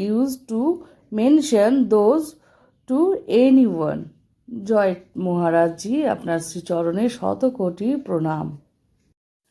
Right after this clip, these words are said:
স্বামী স্মরণানন্দজি আরও বলছেন, "ঈশ্বরের বহু রূপ আছে,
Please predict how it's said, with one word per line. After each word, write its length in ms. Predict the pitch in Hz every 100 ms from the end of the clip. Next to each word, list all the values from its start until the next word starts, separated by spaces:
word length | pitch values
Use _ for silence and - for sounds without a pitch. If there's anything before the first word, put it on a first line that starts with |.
| _
স্বামী 360 | - 269 262 330
স্মরণানন্দজি 1040 | 339 254 208 220 285 294 247 202 190 185 185
আরও 220 | 170 226
বলছেন, 600 | 226 170 165 - 190 254
"ঈশ্বরের 680 | 254 233 - 311 285 339 302
বহু 440 | 214 233 269 330
রূপ 260 | 247 202 165
আছে, 440 | 151 - 151 143